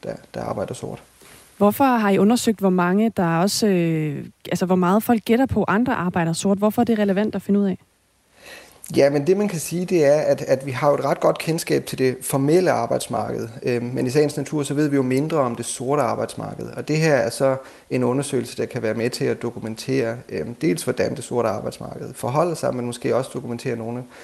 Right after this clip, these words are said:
Speaker 1: nogle af de misforståelser, der er omkring, omkring arbejdsmarkedet.
Speaker 2: Og hvis vi, øh, alle sammen går rundt og tænker, at der er flere, øh, der laver sort arbejde, end der reelt er, hvad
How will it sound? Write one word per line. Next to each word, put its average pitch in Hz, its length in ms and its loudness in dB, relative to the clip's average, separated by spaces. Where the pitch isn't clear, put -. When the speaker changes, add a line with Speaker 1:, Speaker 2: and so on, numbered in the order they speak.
Speaker 1:
nogle 135 140 0
af 131 60 0
de 127 100 -6
misforståelser, 117 760 -4
der 113 100 -4
er 101 140 -2
omkring, - 320 -8
omkring - 420 -10
arbejdsmarkedet. - 580 -12
Speaker 2:
Og 208 100 2
hvis 233 300 2
vi, 202 300 2
øh, 175 140 2
alle 220 120 4
sammen 233 220 2
går 202 80 4
rundt 208 200 2
og 196 80 -2
tænker, 214 280 0
at 202 140 -2
der 170 160 0
er 180 40 0
flere, 214 520 2
øh, 160 380 0
der 180 100 2
laver 170 340 2
sort 185 260 2
arbejde, 165 640 2
end 165 140 2
der 170 60 2
reelt 196 400 2
er, 180 180 2
hvad 202 260 2